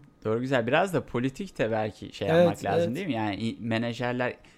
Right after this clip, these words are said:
Speaker 1: kim hangi rolü üstlenmiş? Yani bu, bu ortamda yolumu nasıl bulurum?
Speaker 2: Evet.
Speaker 1: Nasıl ben daha iyi bir kariyer kendime sağlayabilirim?
Speaker 2: O çok önemli. Ben ona da şöyle bir örnek vereyim.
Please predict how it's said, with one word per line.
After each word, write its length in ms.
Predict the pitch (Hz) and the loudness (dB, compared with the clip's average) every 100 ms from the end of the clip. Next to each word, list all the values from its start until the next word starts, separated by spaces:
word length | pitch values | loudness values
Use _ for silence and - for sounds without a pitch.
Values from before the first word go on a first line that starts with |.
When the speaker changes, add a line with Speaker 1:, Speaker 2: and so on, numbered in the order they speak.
| _ - | _ -16
Speaker 1:
kim 320 | - 165 202 | -2 -2 0
hangi 380 | 214 175 170 147 | 2 2 2 0
rolü 220 | 117 104 | 0 0
üstlenmiş? 680 | 98 - 87 62 - - - - _ - | -4 -4 -4 -4 -12 -14 -16 -20 _ -4
Yani 220 | 107 104 | -4 -2
bu, 180 | 127 131 | -4 0
bu 280 | 147 160 110 80 85 73 | 0 0 -4 -14 -16 0
ortamda 520 | 127 123 127 127 151 | 2 2 0 0 -2
yolumu 480 | 143 123 127 143 143 | 0 -2 0 0 0
nasıl 280 | 147 151 123 | 0 0 -2
bulurum? 340 | 107 95 92 | -2 -4 -8
Speaker 2:
Evet. 100 | 98 | -2
Speaker 1:
Nasıl 500 | 151 147 151 139 120 - - - | 0 2 2 0 -2 -10 -20 -6
ben 420 | 113 120 120 113 - - 107 | 0 2 2 -2 -8 -16 -4
daha 200 | 113 117 | 0 2
iyi 260 | 117 117 110 | 2 0 -4
bir 80 | 110 | -4
kariyer 560 | - 107 110 110 104 | -2 0 2 2 0
kendime 400 | - 104 107 104 | -4 -4 -4 -6
sağlayabilirim? 680 | 104 120 104 104 104 110 123 | -6 -4 -2 -2 -4 -4 -2
Speaker 2:
O 60 | 175 | 0
çok 220 | 208 - | 2 0
önemli. 340 | 196 165 143 | -2 -2 0
Ben 260 | 151 165 220 190 | 0 -2 -4 -6
ona 240 | 170 180 | -4 -4
da 40 | 175 | -4
şöyle 280 | - 185 180 | -4 -2 2
bir 120 | 190 | 2
örnek 260 | 156 147 | 0 -4
vereyim. 260 | 156 165 | -4 -2